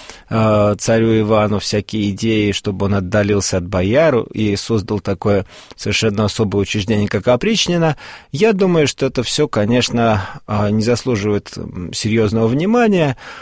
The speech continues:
А, это такая, ну, скажем, нелюбовь, боязнь иностранцев, иноземцев, вот этих вот выходцев, э, с Кавказа,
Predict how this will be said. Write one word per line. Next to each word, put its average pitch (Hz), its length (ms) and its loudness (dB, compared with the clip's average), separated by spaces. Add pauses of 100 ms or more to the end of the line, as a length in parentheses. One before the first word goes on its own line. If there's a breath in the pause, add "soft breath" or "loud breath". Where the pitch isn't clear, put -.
(160 loud breath)
А, 110 300 2
это 113 500 2 (300 loud breath)
такая, 110 800 2
ну, 113 300 -2
скажем, 123 920 0
нелюбовь, 123 440 4
боязнь 104 560 2
иностранцев, 127 720 0
иноземцев, 110 840 0
вот 101 220 -6
этих 101 320 -4
вот 104 240 -2 (320 loud breath)
выходцев, 113 760 -2
э, 107 140 -2
с - 80 -6
Кавказа, 131 880 2